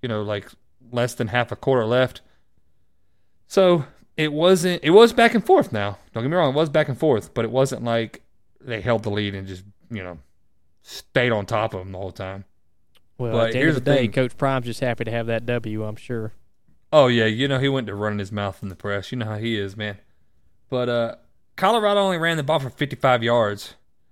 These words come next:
Speaker 1: which I honestly think that's gonna cost them when they play top-tier teams. You, you played a
Speaker 2: Yep.
Speaker 1: T C U,
Speaker 2: Yep.
Speaker 1: man, and let's be honest with you. T C U was in the championship last year, but they did lose some of their top players on both sides of the ball.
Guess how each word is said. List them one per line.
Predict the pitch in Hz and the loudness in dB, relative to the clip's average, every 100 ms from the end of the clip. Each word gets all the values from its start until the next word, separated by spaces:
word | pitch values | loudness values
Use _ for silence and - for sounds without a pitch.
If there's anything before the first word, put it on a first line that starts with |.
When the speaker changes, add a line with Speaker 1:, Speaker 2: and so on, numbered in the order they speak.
| _ | _
Speaker 1:
which | 135 139 | -4 0
I | 147 | 0
honestly | 165 170 160 156 | 2 0 -2 -2
think | 147 147 | -2 -2
that's | - 151 | 2 2
gonna | 214 165 | 2 0
cost | 147 147 139 | 4 4 2
them | 120 | -4
when | 117 | -4
they | 107 | -4
play | - 113 | -2 -2
top-tier | - 113 - 117 98 | 0 -4 -2 -6 -4
teams. | 120 104 92 - _ _ _ _ _ _ - | -4 -6 -8 -14 _ _ _ _ _ _ -16
You, | 120 131 | -14 -14
you | - 143 | -8 -6
played | 143 190 | 2 4
a | 170 | 4
Speaker 2:
Yep. | |
Speaker 1:
T | 135 156 | 0 -4
C | 147 139 | -2 -4
U, | 135 120 | -2 -2
Speaker 2:
Yep. | 104 | -2
Speaker 1:
man, | 104 107 | -2 -2
and | 110 | -2
let's | 131 | -4
be | - 139 | -4 -2
honest | 117 107 101 | -2 -4 -6
with | 104 98 | -8 -8
you. | 104 - _ _ _ - | -8 -12 _ _ _ -4
T | 139 | -2
C | 139 165 | -2 -4
U | 160 156 151 | -2 0 0
was | 151 123 117 120 135 135 | -2 -4 -2 2 0 -2
in | - 127 127 123 123 127 | -6 -2 0 0 -2 -4
the | 120 | -6
championship | - 120 107 110 101 95 104 92 | -2 -2 -4 -6 -6 -4 -6 -6
last | 101 98 92 - | -8 -8 -8 -10
year, | 101 95 92 _ _ _ | -10 -10 -12 _ _ _
but | 123 | -2
they | 131 | -2
did | 117 160 175 | 2 2 2
lose | 131 143 131 113 - | 2 2 2 -2 -8
some | - - 135 | -8 -4 -2
of | |
their | 131 113 | -2 -4
top | - 139 131 - | 0 0 0 -6
players | 123 123 101 98 - | -4 -2 -4 -8 -8
on | 123 120 | -6 -6
both | 113 123 127 | -2 -2 0
sides | 120 110 | 0 -2
of | 98 | -4
the | 95 | -8
ball. | 110 98 92 | -4 -4 -4